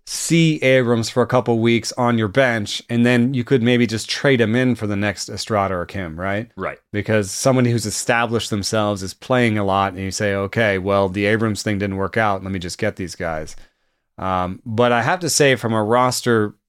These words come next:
Speaker 1: standpoint, over the course of the season, I would love to have someone like Kim or Estrada on my bench, because what I'm trying to do is not feel like I have to cover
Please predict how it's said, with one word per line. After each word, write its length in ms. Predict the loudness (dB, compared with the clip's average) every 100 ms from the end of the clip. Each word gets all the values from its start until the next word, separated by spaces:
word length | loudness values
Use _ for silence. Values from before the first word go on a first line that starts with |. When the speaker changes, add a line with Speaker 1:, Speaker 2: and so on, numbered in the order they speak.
| _ -12
Speaker 1:
standpoint, 680 | -2 0 0 0 0 -2
over 220 | -4 -6 -8
the 80 |
course 440 | -10 0 2 2 0
of 60 |
the 80 | -4
season, 680 | -6 -6 -8 -8 -10 -10 -12 _ _ _ _ _ _
I 120 | -2
would 180 | 0 2
love 460 | 4 4 6 4 2
to 80 | -2
have 240 | -2 -2
someone 320 | -2 0 -2
like 180 | -2 -4
Kim 300 | -4 -4 -4
or 80 | -4
Estrada 420 | -4 0 2 0
on 160 | -4 -8
my 120 | -4
bench, 360 | -2 0 -2
because 240 | -6 -8 -4
what 80 | -4
I'm 140 | -4
trying 420 | -6 -4 -2 -4
to 100 | -4 -2
do 460 | 4 6 4 2 -6 -20 _ -4
is 260 | -4 -2
not 580 | -4 0 2 2 2 -2 _ _ _
feel 340 | 0 4 6 4
like 260 | 2 0
I 100 | -2
have 200 | -4 -4
to 80 | -6
cover 640 | -10 -4 0 2 2 2